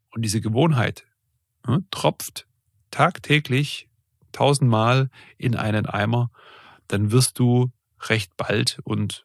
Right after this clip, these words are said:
ja, so nebenher wirst du in der Fülle, ja, viele volle Eimer haben,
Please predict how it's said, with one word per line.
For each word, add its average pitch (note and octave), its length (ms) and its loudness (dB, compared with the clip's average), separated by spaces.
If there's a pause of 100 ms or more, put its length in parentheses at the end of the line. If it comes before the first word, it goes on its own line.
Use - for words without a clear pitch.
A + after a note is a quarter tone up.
ja, C3 200 -2
so B2+ 100 -2
nebenher G#2+ 640 0 (420)
wirst - 240 -4
du A#2 200 2 (920)
in C#3 120 2
der B2+ 120 8
Fülle, B2 400 6
ja, C3+ 160 2
viele E3 440 2
volle D3+ 480 -2 (100)
Eimer C#3 420 4 (140)
haben, B2+ 600 4